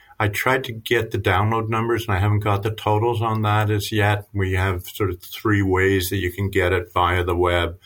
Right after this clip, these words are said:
And so I'm looking for the total downloads. But my impression is that it's getting out there, that people are seeing it.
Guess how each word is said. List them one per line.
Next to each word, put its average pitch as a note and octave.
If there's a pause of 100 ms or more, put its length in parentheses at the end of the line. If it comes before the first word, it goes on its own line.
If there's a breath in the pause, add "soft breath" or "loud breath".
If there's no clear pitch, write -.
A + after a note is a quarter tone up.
(380 soft breath)
And G2+
so G2+
I'm F#2
looking G2+
for G2+
the F2+
total E2+
downloads. E2
But F#2 (280 loud breath)
my A2
impression G#2
is F#2
that F#2
it's F2+
getting G2
out A2+
there, F2+
that F2+
people F#2+
are F2
seeing G#2+
it. F2